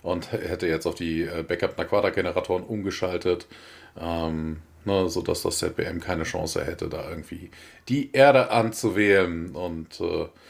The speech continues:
ja, Liz sagt dann, geht dann noch einen Schritt weiter, sagt hier, All Gate Activity sollte jetzt mal abgeschafft, äh, also gepausiert werden. Wie viele Teams haben wir denn draußen? Und, ähm,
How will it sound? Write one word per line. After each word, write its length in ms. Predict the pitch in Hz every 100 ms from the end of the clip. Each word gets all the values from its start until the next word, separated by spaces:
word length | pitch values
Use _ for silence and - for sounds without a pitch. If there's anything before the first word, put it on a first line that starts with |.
| - -
ja, 240 | - 131 -
Liz 240 | - 110 -
sagt 260 | 98 -
dann, 200 | 92 87
geht 140 | - 95
dann 100 | 90
noch 140 | 92
einen 100 | 85
Schritt 180 | - 82
weiter, 320 | 87 95 87
sagt 280 | 82 82 -
hier, 320 | 92 87 87
All 320 | - 95 92 85 -
Gate 220 | 92 87
Activity 680 | - 87 90 - 90 82 78
sollte 360 | - 90 85
jetzt 180 | 82 -
mal 140 | 85 107
abgeschafft, 680 | - 101 - 101 90 - 98
äh, 80 |
also 340 | 87 85 82 - - - -
gepausiert 540 | - - 131 131 160 151
werden. 320 | 131 123 120 - - - - -
Wie 100 | 123
viele 240 | 120 113 110
Teams 300 | 127 117 120
haben 140 | 110
wir 60 | 110
denn 220 | 95 87
draußen? 680 | 98 90 120 139 - 127 123
Und, 480 | 98 98 95 92 98
ähm, 380 | 92 90 85